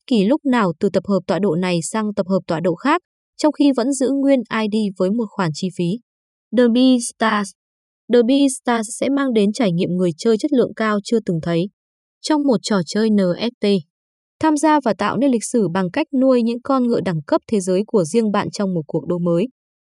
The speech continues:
Metaverse đầy những con ngựa độc đáo khác nhau. Terra World.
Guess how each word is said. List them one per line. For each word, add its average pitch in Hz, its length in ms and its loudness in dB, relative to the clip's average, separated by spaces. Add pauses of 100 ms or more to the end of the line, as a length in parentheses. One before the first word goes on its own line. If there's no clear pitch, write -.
Metaverse 247 580 0
đầy 196 220 2
những 214 240 -4
con 262 200 0
ngựa 226 180 0
độc 180 180 0
đáo 175 220 -2
khác 302 220 -4
nhau. 240 280 -2 (540)
Terra 214 300 0
World. 190 260 0